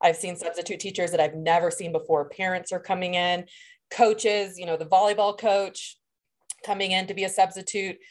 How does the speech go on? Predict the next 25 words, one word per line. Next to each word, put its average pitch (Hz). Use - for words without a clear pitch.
So 202
thankfully 220
in 185
our 190
rural 226
area, 220
we 202
have 196
been 208
able 202
to -
shift -
different 196
people 208
to 208
different 180
jobs. 190
I 160
know 165
the 170
principal 208
has 202
come 190
in 190
and 156